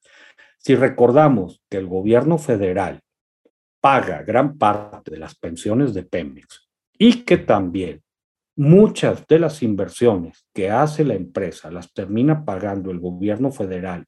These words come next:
y por cuestiones contables no entran en, en los estados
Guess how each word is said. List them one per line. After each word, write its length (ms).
y 200
por 240
cuestiones 640
contables 920
no 460
entran 640
en, 400
en 180
los 200
estados 720